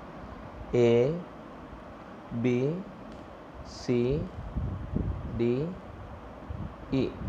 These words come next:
D. Okay, അത് points ആട്ടോ, ഓരോ points ആണ്.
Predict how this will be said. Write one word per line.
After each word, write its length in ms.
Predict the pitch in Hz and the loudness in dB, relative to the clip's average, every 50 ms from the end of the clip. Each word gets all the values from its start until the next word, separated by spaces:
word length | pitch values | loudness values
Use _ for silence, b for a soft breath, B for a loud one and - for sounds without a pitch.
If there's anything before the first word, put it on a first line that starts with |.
| - - - - - - - - - - - - - - - - - - - - - - - - B B B B B B B B B - - - - - - - - - - - - 110 | 0 2 2 0 -4 -4 -8 -10 -14 -14 -16 -16 -16 -14 -14 -14 -14 -14 -14 -12 -12 -12 -12 -12 B B B B B B B B B -14 -14 -14 -12 -10 -10 -10 -10 -10 -10 -4 0 0
D. 100 | 110 - - - - - - - - - - 135 | 2 0 0 -4 -12 -14 -14 -12 -6 0 2 2
Okay, 120 | 131 127 120 127 | 4 4 4 4
അത് 80 | 147 165 165 - | 4 6 10 12
points 360 | 160 160 156 165 160 156 - 127 | 12 12 12 12 12 12 10 10
ആട്ടോ, 120 | 117 123 120 120 | 10 12 10 10
ഓരോ 120 | 120 131 127 - | 10 10 8 6
points 300 | 117 113 110 107 107 - 113 | 4 4 4 2 0 -4 -6
ആണ്. 120 | - - | -6 -6